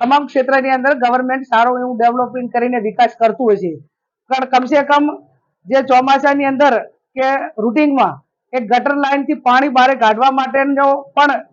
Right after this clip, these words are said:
ગવર્મેન્ટની જે મંશા હોવી જોઈએ, લોકોના હિતમાં કામ કરવું જોઈએ,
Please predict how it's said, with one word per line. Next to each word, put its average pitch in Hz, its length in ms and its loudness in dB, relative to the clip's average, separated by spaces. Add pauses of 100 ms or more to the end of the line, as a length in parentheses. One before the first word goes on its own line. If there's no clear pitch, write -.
ગવર્મેન્ટની 254 640 -2
જે 247 80 -6
મંશા 233 380 0
હોવી 262 260 2
જોઈએ, 240 280 -2 (300)
લોકોના 247 360 0
હિતમાં 254 300 0
કામ 247 260 0
કરવું 254 260 -2
જોઈએ, 262 280 0